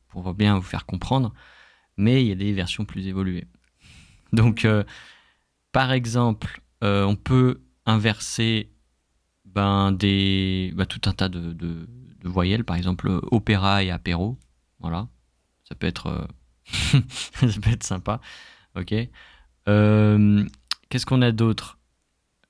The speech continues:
Euh... Un exemple, voilà, un, un, un très bon exemple, c'est un... un champ de coton.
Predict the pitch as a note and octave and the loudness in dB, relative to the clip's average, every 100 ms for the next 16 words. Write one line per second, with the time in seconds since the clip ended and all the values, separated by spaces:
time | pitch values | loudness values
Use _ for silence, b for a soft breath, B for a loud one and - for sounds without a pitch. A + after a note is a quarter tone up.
0 | - G#2 G#2 G2+ G2+ G2+ G2+ G2+ G2+ G2+ | -2 2 4 4 4 4 4 4 2 0
1 | - _ _ _ _ _ _ _ _ _ | -6 _ _ _ _ _ _ _ _ _
2 | _ _ _ _ _ A#2 A#2+ A2+ A2 C#3 | _ _ _ _ _ 2 2 2 0 2
3 | D3 D#3 D#3 - - _ _ _ _ _ | 2 2 -2 -12 -16 _ _ _ _ _
4 | _ _ A2 G2+ D#2+ - - A#2 - _ | _ _ 0 0 -2 -8 -4 -4 -6 _
5 | _ A#2 A2 A2 A2 A2+ - C3 A#2 G#2+ | _ -2 -2 -4 -10 -12 -10 -6 -4 -4
6 | C3+ - A2+ A2+ A2 _ - A2+ - - | -6 -6 -4 -2 -4 _ -4 0 0 2
7 | F3+ E3 A2 G#2 C#3 B2+ G2 | 2 0 -4 -4 -6 -6 -10